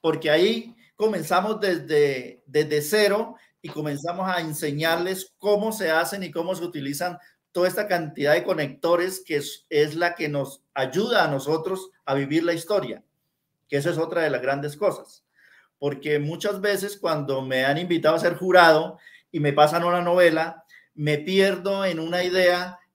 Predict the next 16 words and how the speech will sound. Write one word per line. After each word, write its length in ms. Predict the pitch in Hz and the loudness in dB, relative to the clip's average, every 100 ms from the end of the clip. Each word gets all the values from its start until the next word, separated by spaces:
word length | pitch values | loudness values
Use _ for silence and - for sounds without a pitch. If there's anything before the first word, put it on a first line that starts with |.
| - | -4
en 200 | 139 139 | -2 -2
unos 220 | 151 170 | -4 -6
pocos 320 | - - 180 | -6 -4 -2
renglones, 560 | 160 139 147 156 170 - | -2 -2 -2 -4 -6 -12
porque 1120 | - 147 135 - 131 127 123 123 117 139 131 | -8 -8 -10 -8 -4 0 0 -2 -4 -4 -2
el 220 | 127 127 | -2 -4
escritor 760 | 123 123 - 123 123 143 156 160 | -4 -6 -10 -12 -2 0 0 -2
no 200 | 160 160 | -4 0
tuvo 260 | 180 175 | 2 4
la 160 | 180 160 | 4 2
pasión 380 | 165 165 151 151 | -2 -4 -4 -4
suficiente 720 | - 151 135 151 156 156 165 | -6 -10 -8 -2 -2 -2 -6
para 460 | 175 151 135 131 - | -2 0 0 -4 -10
que 200 | 123 120 | -8 -6
me 480 | 120 120 117 117 113 | -6 -6 -4 -4 -6
inyecte. 640 | 117 123 123 156 - _ | -10 -6 0 0 0 _